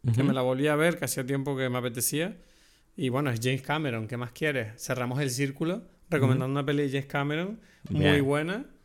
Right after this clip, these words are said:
Speaker 1: Eh, aunque, bueno, eh, eh, tuve el otro día en Twitter un, una pequeña encuesta porque me entró la duda viendo Aliens,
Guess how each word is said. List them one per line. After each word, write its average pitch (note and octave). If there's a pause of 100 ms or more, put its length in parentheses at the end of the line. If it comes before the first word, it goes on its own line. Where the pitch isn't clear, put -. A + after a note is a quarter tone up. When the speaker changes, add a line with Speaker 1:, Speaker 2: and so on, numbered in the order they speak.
(460)
Speaker 1:
Eh, C3
aunque, C#3+
bueno, E3
eh, D3
eh, D3+
tuve E3
el G3
otro F#3
día F#3
en D#3+
Twitter E3
un, D#3
una D#3
pequeña E3+
encuesta D3
porque F#3+
me D3
entró C3
la D3
duda E3+
viendo D#3+
Aliens, D#3+